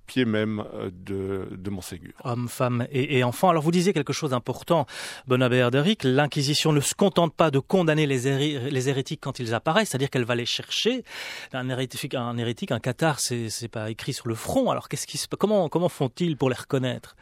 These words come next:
Speaker 1: Alors, oui, euh, l'inquisition adopte,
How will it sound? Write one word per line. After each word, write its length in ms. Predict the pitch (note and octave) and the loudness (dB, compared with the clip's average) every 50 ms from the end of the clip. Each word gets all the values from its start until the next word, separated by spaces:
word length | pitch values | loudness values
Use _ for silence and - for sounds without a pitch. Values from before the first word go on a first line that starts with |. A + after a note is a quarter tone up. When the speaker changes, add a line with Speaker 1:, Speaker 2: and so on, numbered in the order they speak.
| - - - - _ _ - | -20 -20 -20 -20 _ _ -2
Speaker 1:
Alors, 220 | A#2 A2+ G#2+ - _ - | 0 0 0 -2 _ 0
oui, 260 | C#3 E3 F3+ C3+ - | 0 2 2 0 -2
euh, 460 | - C3+ A#2 A#2 A#2 A2+ A2 A2+ A#2+ C3 | -2 0 0 2 2 2 2 0 0 -4
l'inquisition 840 | B2+ A#2 B2+ C3 - - A#2 G#2 A2 G#2+ - - - D#3+ E3+ E3+ D#3 - | 0 0 0 0 0 -2 -6 -4 -4 -6 -6 -2 0 2 2 2 2 0
adopte, 480 | - A2+ G#2+ G#2 C#3 D3 - - - C#3+ | -2 -4 0 0 0 0 0 0 0 0